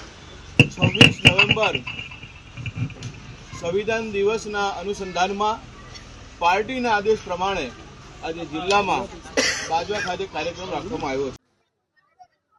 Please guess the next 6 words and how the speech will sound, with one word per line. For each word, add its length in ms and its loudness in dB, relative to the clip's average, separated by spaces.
સૌપ્રથમ 480 6
તો 380 6
ભારતીય 320 2
જનતા 320 6
પાર્ટી 500 4
છવ્વીસ 380 4